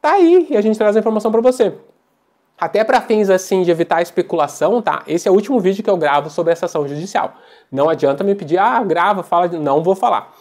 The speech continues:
Agora eu só comento alguma coisa dessa ação, só se vier a decisão do juiz, aí eu vou comentar, "Olha, o juiz decidiu, é, deferiu a liminar só pra ela. Olha, deferiu a liminar pra todos." Aí nós, aí tem que fazer vídeo, né?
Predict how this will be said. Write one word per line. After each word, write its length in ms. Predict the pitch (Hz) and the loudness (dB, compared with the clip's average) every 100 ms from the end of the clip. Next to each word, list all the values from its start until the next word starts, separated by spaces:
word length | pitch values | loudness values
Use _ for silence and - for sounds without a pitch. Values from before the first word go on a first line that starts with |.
| - - | -18 -6
Agora 460 | 127 131 135 196 | -2 2 4 4
eu 60 | 233 | 2
só 160 | 233 | -2
comento 500 | 214 208 175 170 254 | 0 0 2 2 0
alguma 240 | 247 185 170 | 0 0 -2
coisa 340 | - 147 147 | 0 0 2
dessa 280 | 139 131 135 | 0 -2 -4
ação, 580 | 131 - 113 113 147 247 - - - _ | -4 -4 -2 0 0 -2 -8 -20 -20 _
só 460 | - - 156 175 247 | -20 -2 2 2 0
se 380 | - 185 190 | 0 4 4
vier 680 | 196 170 185 135 131 139 196 - _ _ | 2 0 0 2 2 0 -2 -12 _ _
a 280 | 143 139 | -2 0
decisão 720 | 139 156 151 156 127 131 180 165 | 0 -2 -2 -4 2 2 0 0
do 200 | 156 175 | 2 2
juiz, 360 | 131 127 165 | 4 2 4
aí 100 | 135 | 2
eu 80 | 127 | 2
vou 100 | 139 | 0
comentar, 380 | 190 208 196 127 | -2 -2 0 -2
"Olha, 160 | 135 | -2
o 160 | 127 131 | -2 -4
juiz 180 | 123 156 | -2 0
decidiu, 720 | 170 165 165 135 147 165 214 - - _ | 0 0 -6 0 4 4 2 -6 -20 _
é, 360 | 139 135 127 127 | -2 2 4 2
deferiu 440 | 156 180 180 175 | 2 2 4 4
a 40 | 214 | 4
liminar 440 | 196 165 143 180 | 2 2 0 0
só 120 | - 202 | -2 0
pra 160 | 214 | 2
ela. 280 | 175 117 110 - - | 2 0 -4 -14 -4
Olha, 200 | 143 160 | 2 2
deferiu 340 | 139 147 147 | 2 0 2
a 40 | 185 | 2
liminar 260 | 185 143 | 2 0
pra 160 | 143 214 | -2 -2
todos." 240 | 180 127 | 0 0
Aí 260 | 127 131 127 | 0 0 2
nós, 300 | 143 196 196 | 2 0 0
aí 120 | 127 | -2
tem 160 | 127 131 | -2 -4
que 80 | 165 | -2
fazer 220 | 202 240 | -2 0
vídeo, 220 | 185 | 0
né? 100 | 127 | -2